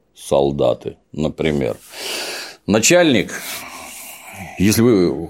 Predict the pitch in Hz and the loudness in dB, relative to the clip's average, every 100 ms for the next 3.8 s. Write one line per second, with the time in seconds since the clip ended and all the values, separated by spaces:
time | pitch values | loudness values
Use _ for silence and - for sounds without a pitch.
0 | - - - - - - 135 139 117 151 | -14 -14 -10 -8 -4 0 2 2 2 0
1 | - 151 - 95 92 95 98 92 80 82 | 2 2 4 2 2 4 4 4 2 -2
2 | 85 85 98 107 - - 101 80 - - | 0 4 4 4 0 0 2 0 0 -4
3 | 90 87 101 135 117 76 60 | 2 4 4 2 0 -2 -2